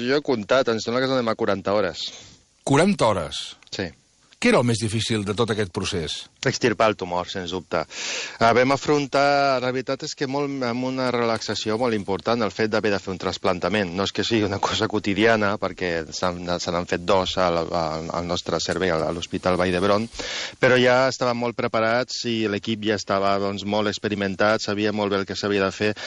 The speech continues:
Speaker 1: en la qual el trasplantament ja no era en si el, la cosa que ens feia, doncs, aquell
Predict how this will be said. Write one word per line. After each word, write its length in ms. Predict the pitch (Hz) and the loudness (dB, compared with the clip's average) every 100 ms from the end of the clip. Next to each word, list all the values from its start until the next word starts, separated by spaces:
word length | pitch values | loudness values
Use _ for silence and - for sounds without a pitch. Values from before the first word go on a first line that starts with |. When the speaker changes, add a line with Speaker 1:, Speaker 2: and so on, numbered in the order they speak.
| - | -8
Speaker 1:
en 80 | - | 0
la 80 | 113 | 2
qual 220 | 120 123 | 4 4
el 80 | 127 | 4
trasplantament 800 | 110 104 120 113 113 113 123 131 | 0 -2 0 0 0 0 0 0
ja 80 | 127 | 0
no 80 | 120 | 2
era 80 | 110 | 0
en 80 | 107 | -2
si 300 | - 120 117 | -4 0 2
el, 320 | 110 104 104 101 - - - | 2 2 2 -2 -8 -16 -4
la 160 | 107 | -2
cosa 460 | 104 110 110 104 107 95 | 0 0 0 2 0 -2
que 220 | - 117 | -2 0
ens 220 | 113 107 - | 0 -2 -2
feia, 380 | 117 113 110 110 | 0 2 4 4
doncs, 300 | 110 107 113 | 2 0 -4
aquell 240 | 107 110 | -2 0